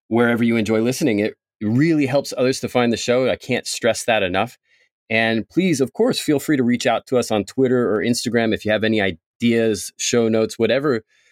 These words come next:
you want to do to comment, join the conversation. You can find me at Chris Pellegrini on Twitter and Christopher Pellegrini on Instagram. How about you, Stephen?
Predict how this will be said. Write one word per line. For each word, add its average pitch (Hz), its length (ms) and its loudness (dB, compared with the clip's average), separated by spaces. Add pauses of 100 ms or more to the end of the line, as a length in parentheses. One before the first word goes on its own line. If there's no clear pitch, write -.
(160)
you 120 140 2
want 120 140 2
to 113 40 2
do 113 160 0
to 110 80 0
comment, 131 520 -2 (320)
join 117 240 2
the 127 80 0
conversation. 135 600 -2
You 107 80 -2
can 107 120 -4
find 123 260 0
me 120 100 0
at - 120 -6
Chris - 200 -4
Pellegrini 123 480 0
on 107 140 0
Twitter 147 400 -2 (400)
and 104 240 0
Christopher 120 360 -2
Pellegrini 104 420 0
on 95 120 0
Instagram. 90 480 -2
How 120 60 0
about 110 160 0
you, 104 100 0
Stephen? 107 340 -4